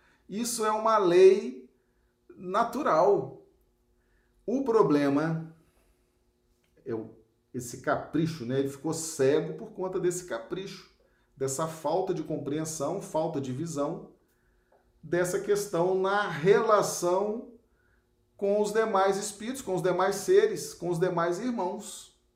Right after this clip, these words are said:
tá certo? E isso, meus amigos, estava cristalizado na sua intimidade. Imagina há quantas e quantas reencarnações vivendo num clima de absoluta indiferença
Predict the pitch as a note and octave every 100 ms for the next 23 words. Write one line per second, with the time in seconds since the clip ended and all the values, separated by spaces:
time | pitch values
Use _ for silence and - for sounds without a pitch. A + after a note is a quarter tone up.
0 | _ _ G2+ C#3 B2 F#3 - - _ _
1 | G#3+ E3+ G#3 A#3 D#3+ C#3+ B2+ A2+ G#2 G2+
2 | G#2 D#3 - E3+ F3+ E3+ - G3 B3 C#4
3 | - G#3 G3+ G3+ D3 B2 B2+ D3+ D#3+ -
4 | D3 C#3+ D#3+ F3 C3 B2 - - _ _
5 | _ _ _ _ _ _ _ _ E3 G3+
6 | D#3+ A#3+ B3 A3+ F#3 F#3 - - A3 B3
7 | B3+ A#3+ G#3 - - - E3 F3 D#3+ C#3+
8 | C#3+ C#3+ C#3 C3+ A#2+ - D#3 F3 C3+ -
9 | - - _ _ _ - C3 F3 C3 G3+
10 | G3+ G3 F#3 - F#3 G3+ G3 F3 F#3 -
11 | - G3 D#3+ D#3+ A3 - G#3 F3+ - -
12 | A#3+ G#3 C#3+ C#3+ - F3 F#3+ F#3+